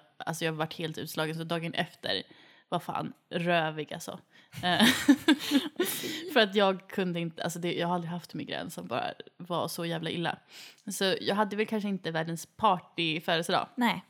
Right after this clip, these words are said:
Speaker 2: men det, det fixar
Speaker 1: Ehm,
Speaker 2: vi idag.
Speaker 1: det fixar vi idag. Ehm, men sen resten av veckan har väl varit bra. Jag såg Ad Astra igår
Speaker 2: Mm.
Speaker 1: med Brad Pitt.
Speaker 2: Var den bra?
Speaker 1: Ja, jag tyckte verkligen om den.
Speaker 2: Mm.
Speaker 1: Eh, det beror lite på vad man har förväntat sig. Vi var ett sa-, en samlad trupp som såg den. Jag tror vi var fem pers eller någonting.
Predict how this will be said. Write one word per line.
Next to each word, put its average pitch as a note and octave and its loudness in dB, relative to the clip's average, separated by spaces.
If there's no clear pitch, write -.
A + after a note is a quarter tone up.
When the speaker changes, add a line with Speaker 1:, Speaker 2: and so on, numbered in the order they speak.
Speaker 2:
men G3+ 0
det, A3 4
det G3+ 2
fixar F#3+ 6
Speaker 1:
Ehm, E3+ -4
Speaker 2:
vi D3 -4
idag. - -2
Speaker 1:
det C4+ 4
fixar B3 2
vi F3 2
idag. - 0
Ehm, F3+ 4
men B3+ 0
sen F4+ 0
resten G4 -2
av G4+ 2
veckan C#4 0
har A#3 4
väl A3+ 2
varit G#3+ 0
bra. C4+ 6
Jag G3 2
såg G#3 -6
Ad G3 0
Astra A3+ 2
igår G3 -2
Speaker 2:
Mm. A#3 2
Speaker 1:
med F3+ -4
Brad E3 -2
Pitt. - -14
Speaker 2:
Var G#3 -4
den G3 0
bra? A3 -2
Speaker 1:
Ja, G3 8
jag A3 2
tyckte G#3+ -4
verkligen F3+ -2
om F3 -2
den. E3+ -8
Speaker 2:
Mm. D4 0
Speaker 1:
Eh, G#3+ 0
det A#3+ 4
beror D4 4
lite C#4 0
på A3+ 0
vad G3+ 2
man F#3+ 2
har F3+ -2
förväntat F#3+ -2
sig. - -6
Vi G3+ 2
var G3 4
ett F3+ -4
sa-, - 0
en F3+ -2
samlad E3+ 0
trupp - -6
som E3+ -6
såg B2+ -4
den. C#3 -4
Jag D#3+ -8
tror - -10
vi D#3 -8
var D#3+ -6
fem - -10
pers E3 -12
eller - -10
någonting. - -10